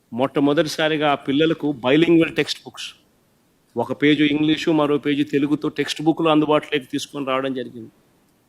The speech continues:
మొట్టమొదటిసారిగా ఆ స్కూళ్ళల్లో ఆరో తరగతి నుంచి ప్రతి క్లాస్ రూము డిజిటైజ్డ్ క్లాస్ రూమ్ కింద ఐఎఫ్పి ప్యానెళ్లతో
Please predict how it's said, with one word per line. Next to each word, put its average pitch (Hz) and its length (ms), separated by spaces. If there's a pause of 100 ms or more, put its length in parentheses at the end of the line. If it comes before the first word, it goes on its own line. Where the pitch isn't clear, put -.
(280)
మొట్టమొదటిసారిగా 143 1120
ఆ 135 120
స్కూళ్ళల్లో 151 880
ఆరో 156 340
తరగతి 147 400
నుంచి 147 240
ప్రతి 143 340
క్లాస్ 147 440
రూము 151 280 (1080)
డిజిటైజ్డ్ 185 640
క్లాస్ 160 340
రూమ్ 147 140
కింద 143 240
ఐఎఫ్పి 143 500
ప్యానెళ్లతో 143 680